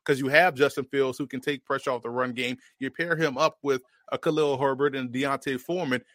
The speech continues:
and he is someone that doesn't need volume to be successful, so he can be a third down back 'cause he can pass protect rather well, catch the football rather well, and you get creative inside the red zone, although you would never wanna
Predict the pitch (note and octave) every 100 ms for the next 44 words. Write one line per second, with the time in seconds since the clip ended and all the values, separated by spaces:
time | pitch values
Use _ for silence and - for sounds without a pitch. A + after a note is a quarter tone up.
0 | _ - C3 F#3+ G3+ F#3 D#3+ C#3+ D3 D#3
1 | D3+ B2 A2 B2+ C#3+ C3+ C3 B2+ A#2 D#3
2 | D#3+ F3+ F#3 _ _ C3+ D#3 E3 D3 A#2+
3 | D#3 D#3+ C3+ C#3+ D3+ C3+ D#3+ - C#3+ B2
4 | - C3+ C#3 - D3 C3 C3 C3 B2+ E3+
5 | C3 - _ _ - G#3 - - D#3 C3+
6 | C3 B2+ B2 C3 - D#3+ A3 E3+ - D#3+
7 | D#3+ D3+ D3 - C#3 A#2+ E3+ C#3+ C3+ B2
8 | D3 C#3+ D3+ C3+ C3+ D3 C#3+ D3 C#3